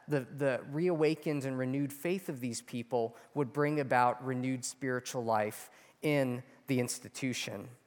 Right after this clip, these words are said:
And so that is what he would do, and yet some of his opponents in the church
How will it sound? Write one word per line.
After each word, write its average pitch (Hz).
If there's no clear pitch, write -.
And 151
so 185
that 208
is 247
what 185
he 175
would 143
do, 131
and 170
yet 180
some 226
of 277
his 214
opponents 175
in 160
the 143
church -